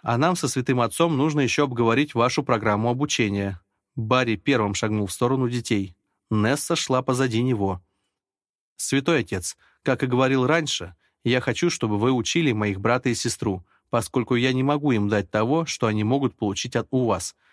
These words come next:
Более того, я завтра уезжаю в Бостон на неопределённое время и хочу, чтобы дети были под присмотром". "Разумеется, я сделаю всё зависящее от меня.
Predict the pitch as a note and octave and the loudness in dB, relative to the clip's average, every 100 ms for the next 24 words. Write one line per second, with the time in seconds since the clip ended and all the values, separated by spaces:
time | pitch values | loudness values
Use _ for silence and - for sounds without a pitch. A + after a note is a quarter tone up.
0 | _ _ _ - A#2+ F3 B2+ F#2+ G#2 F#2+ | _ _ _ -4 0 2 2 0 -2 -2
1 | F2 _ _ A#2+ C3 D3 D3 D3 C3 A#2 | -8 _ _ 0 2 2 0 0 0 2
2 | C3 C#3 B2+ A2+ A2+ F#2+ G2+ F2+ - A#2 | 0 2 0 0 -2 -2 -4 -6 -6 -2
3 | A#2 A2+ - A2 A#2 C3+ C#3 C3+ A2+ G#2+ | 0 0 -2 0 2 2 2 0 2 0
4 | F#2+ F#2+ - _ - A#2 B2 - F3+ A#2 | 0 -4 -10 _ -6 0 0 0 -2 -2
5 | G#2 C#3+ D3 G#2+ B2 B2+ - - B2 - | -2 -2 0 0 0 0 -2 -2 -2 0
6 | G#2+ F#2 F#2 F#2 _ _ _ _ _ _ | -2 -2 -4 -8 _ _ _ _ _ _
7 | _ _ - A#2+ A#2+ C#3 A2+ F#2 - F2 | _ _ -2 0 2 2 0 -2 -6 -10
8 | - _ - B2+ B2 D3 D3+ G#2 - D3+ | -14 _ -2 0 2 2 2 0 0 0
9 | A#2+ G2+ A#2+ A#2 - A2+ G2+ A2+ G#2 F#2 | 2 0 0 -2 -2 -2 0 0 0 -2